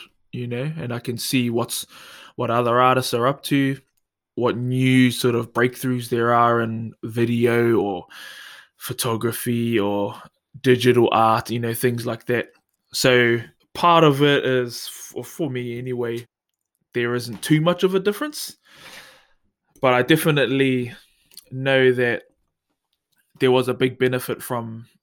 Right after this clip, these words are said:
just having the studio space that was in the city away from where I lived, 'cause I lived across the bridge, across the river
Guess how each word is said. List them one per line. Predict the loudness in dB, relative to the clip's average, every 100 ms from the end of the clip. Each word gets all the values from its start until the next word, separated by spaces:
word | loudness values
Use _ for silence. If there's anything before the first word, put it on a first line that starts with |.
| _ _ _ -16
just | -8
having | -4 -2 -2
the | -4
studio | -4 -4 -2 -4
space | -4 -4 -4 -4 -10 -4
that | -2
was | 0 -2 -4 -10 -12 _ _ _ _ _ _ _ -20 -10 0
in | 2
the | 2
city | 2 2 2 2
away | 0 2 2
from | 2 -2 -2
where | 0
I | 0
lived, | -2 -4 -8 -20 _ _ -20 -20 _ _
'cause | -8 -2
I | 0
lived | 0 -2 -8 -14 -12
across | -2 0 0
the | -4
bridge, | 0 -2 -2
across | -4 -4 -4
the | -2
river | 0 0 -4